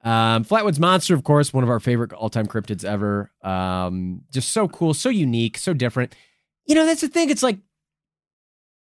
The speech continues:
I'm, I like a frog creature. I like a frog humanoid, but it doesn't do anything froggy. It doesn't use its tongue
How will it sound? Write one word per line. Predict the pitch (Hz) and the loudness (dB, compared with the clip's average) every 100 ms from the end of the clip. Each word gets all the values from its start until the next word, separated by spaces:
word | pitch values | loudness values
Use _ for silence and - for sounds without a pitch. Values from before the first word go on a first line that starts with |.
| _ - - - - - | _ -20 -18 -18 -8 0
I'm, | 277 269 | 0 4
I | 269 | 4
like | 311 302 | 6 6
a | 240 | 2
frog | - 214 170 | 4 4 4
creature. | - 143 110 165 247 | 2 0 0 2 2
I | |
like | 220 175 | 2 0
a | |
frog | - 156 147 120 | 2 2 2 0
humanoid, | - 123 117 120 180 214 _ _ _ _ _ - | 0 0 2 2 2 -2 _ _ _ _ _ -2
but | 311 | 0
it | 311 | 2
doesn't | 339 349 311 | 2 2 2
do | 277 311 302 | 4 6 6
anything | 254 269 220 247 226 220 208 202 196 _ _ _ _ _ _ - | 2 0 -2 2 4 6 4 0 -6 _ _ _ _ _ _ -8
froggy. | - 208 165 104 92 139 | 2 6 6 2 -4 -2
It | 156 | 2
doesn't | 247 220 190 - _ _ | 4 2 0 -6 _ _
use | 190 196 | 0 2
its | 196 - | 0 -4
tongue | - 196 190 165 143 | 0 4 6 6 4